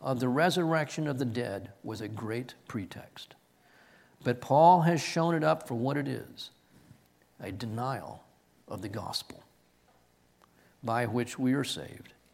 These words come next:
and by which we live. 'Cause remember, this whole chapter started out with, "I delivered to you what I have received of first importance,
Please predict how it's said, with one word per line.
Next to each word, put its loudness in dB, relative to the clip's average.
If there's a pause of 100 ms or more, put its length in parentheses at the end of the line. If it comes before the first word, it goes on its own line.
(380)
and -6
by -2
which -12
we -10
live. -16 (1200)
'Cause -6
remember, 0
this -6
whole -4
chapter -2
started -4
out -4
with, -12 (1080)
"I 0
delivered 2
to -2
you -6
what -4
I -4
have -10
received -2
of -8
first -4
importance, -12